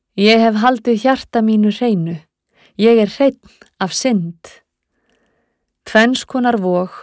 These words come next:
og tvenns konar mál, hvort tveggja er drottni andstyggð. Jafnvel má þekkja af verkum barnsins, hvort athafnir þess eru hreinar og einlægar. Eyrað sem heyrir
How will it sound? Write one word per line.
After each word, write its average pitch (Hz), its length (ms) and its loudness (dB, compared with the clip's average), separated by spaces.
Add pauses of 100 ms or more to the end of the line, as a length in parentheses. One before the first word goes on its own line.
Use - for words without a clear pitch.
(280)
og 185 200 -2
tvenns 233 360 0
konar 214 320 0
mál, 180 380 -2 (880)
hvort 247 260 0
tveggja 214 480 -2 (280)
er 208 200 -2
drottni 202 460 -2
andstyggð. 165 720 -8 (1200)
Jafnvel 233 400 4
má 226 140 2
þekkja 233 560 -2
af 196 80 -4
verkum 226 460 -4
barnsins, 196 720 -4 (460)
hvort 208 280 -2
athafnir 240 520 -4
þess - 320 -6 (100)
eru 208 180 -2
hreinar 180 540 -4 (120)
og 214 100 -2
einlægar. 170 500 -6 (1080)
Eyrað 220 400 4
sem 208 160 -2
heyrir 208 520 0